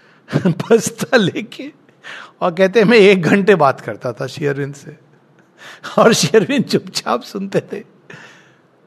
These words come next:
अब बोलते, "पता नहीं उनको क्या समझ आता था, क्योंकि उनको तमिल समझ नहीं आती थी <laughs> और इनको इंग्लिश समझ नहीं आती थी।"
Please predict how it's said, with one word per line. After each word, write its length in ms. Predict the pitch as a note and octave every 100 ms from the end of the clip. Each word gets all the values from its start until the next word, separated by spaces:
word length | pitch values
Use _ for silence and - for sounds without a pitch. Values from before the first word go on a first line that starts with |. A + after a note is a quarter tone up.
| _ _ _ -
अब 140 | C3
बोलते, 260 | D3+ E3+ G3
"पता 300 | E3+ C#3 F3+
नहीं 140 | A#3+
उनको 220 | A#3+ A#3+
क्या 180 | A3 A#3+
समझ 280 | A#3 A3 A3+
आता 240 | G3+ G3
था, 180 | F#3 F3+
क्योंकि 280 | E3+ F3 F3+
उनको 200 | F#3+ F#3+
तमिल 320 | E3 F3 G#3
समझ 220 | G3 G3+
नहीं 160 | G3 F#3+
आती 240 | F3 E3+
थी 240 | D3+ D3+ - _ _ _ _ _ _ _ -
<laughs> 560 | - - - A#4 -
और 200 | C4+ B3+
इनको 300 | A3+ G#3 F#3+
इंग्लिश 400 | A3+ F#3+ A3+ C4+
समझ 220 | - A#3+
नहीं 140 | G#3+ G#3
आती 240 | F3+ E3
थी।" 100 | E3